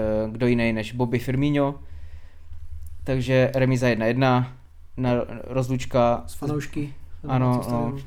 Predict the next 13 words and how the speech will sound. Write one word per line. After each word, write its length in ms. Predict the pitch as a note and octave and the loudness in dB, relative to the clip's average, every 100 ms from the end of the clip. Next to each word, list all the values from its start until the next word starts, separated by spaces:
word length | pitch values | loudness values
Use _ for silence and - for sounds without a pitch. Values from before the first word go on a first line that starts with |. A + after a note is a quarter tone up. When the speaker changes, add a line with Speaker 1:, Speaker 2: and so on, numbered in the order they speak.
| - | 0
Speaker 1:
Bylo 160 | C#3+ | 2
to 80 | C#3 | 4
tam, 180 | C#3+ C#3 | 4 4
měl 220 | C3 C#3 | 4 2
tu 140 | C3 C3+ | 2 0
tam 180 | C#3 | 2
Bobby, 380 | A#2+ B2 C3+ B2+ | 2 0 2 4
měl 200 | B2+ A#2+ | 4 0
tu 60 | A#2+ | 0
tam, 340 | C3 B2 A2+ | 0 0 -4
eh, 720 | G2 G#2 A#2 A2 G#2+ G#2 G2 | -6 -2 0 2 2 0 0
Milner, 640 | G2+ A#2+ A#2+ B2 A#2+ A#2 A2+ - - - | 0 0 2 2 2 2 -2 -6 -10 -4
Keita 680 | A#2 A2 - A#2 A2+ A2 | -2 -2 2 2 2 0